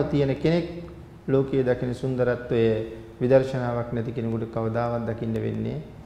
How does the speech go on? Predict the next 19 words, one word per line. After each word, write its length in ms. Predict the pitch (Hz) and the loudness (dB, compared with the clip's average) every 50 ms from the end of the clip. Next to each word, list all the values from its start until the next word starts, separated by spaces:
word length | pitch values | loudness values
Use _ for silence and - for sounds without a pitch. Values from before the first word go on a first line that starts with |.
| - - - | -18 -18 -12
දකින්න 380 | - - 120 110 107 - 117 110 | -8 -6 -6 -4 -4 -4 -4 -4
වෙන්නේ 320 | 110 107 107 107 117 120 | -4 -4 -4 -4 -4 -6
නැහැ. 240 | 120 117 - - - - - - - - - | -8 -8 -8 -10 -12 -14 -16 -18 -20 -16 -6
එහෙනම් 260 | - 131 131 131 123 123 | -4 -2 -2 -2 -4 -2
අපි 240 | - 131 123 - 160 | -2 -2 0 0 0
මෙරිලා 420 | 147 131 120 117 117 113 113 117 | 0 0 -2 -2 -2 0 0 0
යන්නේ 200 | 113 117 127 131 | 0 -2 -4 -4
ලෝකේ 280 | 123 117 117 113 - 127 | -4 -4 -4 -4 -4 -4
ලස්සන 360 | 113 113 110 - - 147 135 | -4 -4 -6 -6 -6 -6 -4
දැකලා, 440 | 131 120 117 113 - 110 113 131 160 185 - - - - - - - - - | -2 -2 -2 -2 -2 -2 0 -2 -2 -4 -8 -14 -16 -18 -18 -18 -16 -16 -12
ලස්සන 440 | - - - - - 135 131 131 123 | -8 -8 -8 -6 -6 -6 -6 -4 -4
දැකලා 340 | 117 113 113 - 127 143 147 | -4 -6 -6 -8 -8 -8 -8
නෙවෙයි. 380 | 143 127 113 117 117 - - - - - - - - - - - - - - - - | -6 -6 -4 -4 -6 -6 -8 -12 -14 -16 -18 -18 -18 -20 -20 -20 -20 -20 -20 -20 -14
ඒ 100 | - 131 | -14 -12
කාරණාව 480 | 135 - 117 113 110 113 107 110 113 117 | -8 -6 -6 -4 -4 -4 -4 -4 -4 -4
මෙතනින් 380 | 117 110 113 - 113 113 110 | -4 -4 -4 -4 -6 -4 -6
අපි 160 | 110 113 - - | -6 -8 -10 -8
කල්පනා 440 | - 107 104 104 - - 110 107 | -6 -6 -6 -6 -8 -8 -8 -8
කරමු. 340 | 104 - 110 107 107 107 113 | -8 -6 -6 -4 -4 -4 -6